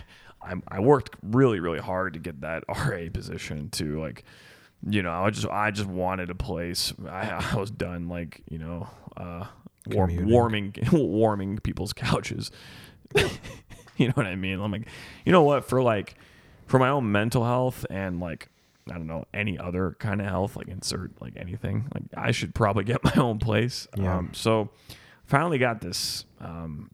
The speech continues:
Speaker 1: this R A gig, which was off campus or off site. It was, like, what is it, like, a mile and a half away, something like that. Um, and, uh,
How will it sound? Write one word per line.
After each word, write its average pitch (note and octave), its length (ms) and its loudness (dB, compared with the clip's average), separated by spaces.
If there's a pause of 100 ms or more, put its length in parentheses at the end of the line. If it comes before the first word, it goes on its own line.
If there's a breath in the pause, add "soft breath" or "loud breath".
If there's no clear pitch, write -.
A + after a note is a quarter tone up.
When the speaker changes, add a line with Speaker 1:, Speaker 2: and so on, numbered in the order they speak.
Speaker 1:
this F2+ 160 -8
R F#2 220 -2
A F2 140 -8
gig, E2 400 -8
which - 140 -10
was - 140 -8
off F2 300 -6
campus - 480 -8
or A2 100 8
off G#2 140 0
site. F2 320 -8 (400 loud breath)
It - 20 -2
was, A3 160 4
like, E3 160 4 (560)
what C#3 140 2
is G#2+ 80 0
it, - 20 -6
like, - 80 -12
a C#2+ 40 -12
mile F#2 280 -2
and F2+ 100 -2
a G2 40 -4
half F#2 260 -8
away, D2 300 -4
something - 300 -4
like - 180 -10
that. D2+ 320 -8
Um, E2 480 -8 (2000)
and, G#2 420 -10
uh, G2 280 -4